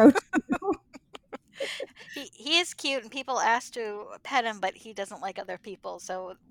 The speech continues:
Speaker 1: once he, <laughs> he's definitely a
Speaker 2: Yes.
Speaker 1: good protector. <laughs>
Speaker 2: That's <laughs> awesome.
Speaker 1: Yeah.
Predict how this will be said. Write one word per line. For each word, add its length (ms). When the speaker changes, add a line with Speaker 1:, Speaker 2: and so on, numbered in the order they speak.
Speaker 1:
once 240
he, 300
<laughs> 600
he's 120
definitely 320
a 20
Speaker 2:
Yes. 120
Speaker 1:
good 80
protector. 600
<laughs> 100
Speaker 2:
That's 260
<laughs> 80
awesome. 680
Speaker 1:
Yeah. 280